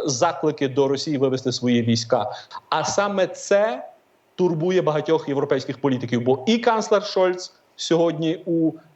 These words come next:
е, Берліні, і до нього такі, е, лідери європейські, як президент Франції, е, Еммануель Макрон, і також тут у Великій Британії,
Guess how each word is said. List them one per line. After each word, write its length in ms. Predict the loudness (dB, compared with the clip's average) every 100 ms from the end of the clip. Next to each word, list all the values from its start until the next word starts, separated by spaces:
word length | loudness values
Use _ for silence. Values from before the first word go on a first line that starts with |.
| _
е, 220 | 4 4
Берліні, 720 | 4 0 0 0 0 0 -4 -8 _ _
і 180 | -2 0
до 260 | 2 2 2
нього 500 | 2 2 2 2 0
такі, 580 | 0 -4 -4 -2 0 4
е, 160 | 4 2
лідери 320 | 0 0 0
європейські, 580 | 2 2 2 0 -4 0
як 280 | 0 0 -4
президент 480 | -2 2 0 -2
Франції, 720 | -2 -2 -2 -4 -2 0 -2 -8 -16 -16 _ _ 0
е, 180 | 2 2
Еммануель 380 | 0 2 4 2
Макрон, 600 | 0 2 4 4 2 -4 -14 _ _
і 160 | -2 0
також 420 | 0 2 2 2
тут 160 | -2 0
у 80 | 2
Великій 420 | 4 2 0 0
Британії, 760 | 0 2 0 0 0 -2 -4